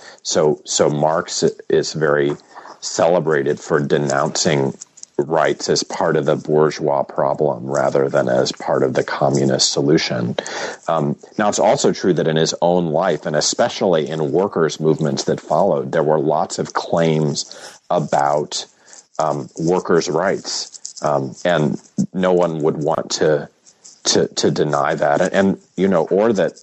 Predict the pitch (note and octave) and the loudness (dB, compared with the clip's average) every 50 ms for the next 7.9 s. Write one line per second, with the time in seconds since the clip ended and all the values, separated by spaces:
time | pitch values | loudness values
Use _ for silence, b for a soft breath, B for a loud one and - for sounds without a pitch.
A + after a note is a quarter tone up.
0 | _ - - - G#2 F2+ F2+ F2 - G2 E2 D#2 D#2 D2+ D2+ D2+ - - B B | _ -4 -2 0 2 2 2 0 0 0 0 0 0 -2 -2 -4 -6 -8 B B
1 | B B B B B B B B - - E2 E2 D#2 D2+ D2+ - - _ - - | B B B B B B B B -2 0 0 2 2 0 0 -2 -6 _ -20 -20
2 | - - _ - - _ _ - - _ - E2+ E2 F2+ D#2+ D2+ - E2 E2 F2 | -20 -20 _ -20 -20 _ _ -20 -14 _ -6 -2 2 2 2 2 0 0 0 0
3 | F2 D#2+ - - E2 D#2+ D#2 - - - - G2 F2+ E2 D#2 D#2 D#2+ E2 - - | 0 2 0 0 2 2 0 -2 -6 -6 -2 0 2 2 2 2 2 0 -2 -4
4 | F2 D#2 E2 D#2+ D2+ D#2 C#2+ - E2 D#2 D2+ D2+ D2 D#2 D#2+ F2+ E2+ F2+ F2+ D2 | -2 0 2 2 2 2 0 0 0 0 0 0 2 2 2 2 2 2 2 0
5 | D2 - - G2+ E2+ D#2+ D#2+ D2+ - G2 E2+ D2 C#2+ D2+ - _ - F2+ F2+ D#2+ | 0 -2 -2 -2 -2 -2 -2 -2 0 0 2 2 0 -4 -6 _ -2 0 2 2
6 | C#2+ D#2 D2 D2 D2 - - - F2 - G2 E2+ D#2 F2+ G#2 F#2+ D2 C2+ B1 C#2+ | 2 2 0 0 -2 -2 -4 -4 -4 -2 -2 0 0 2 2 2 0 0 -2 -6
7 | B B B B B B B B B - - E2+ D2+ D2 D2 C#2+ D2 - | B B B B B B B B B -6 -4 -2 -2 -2 -2 -4 -6 -10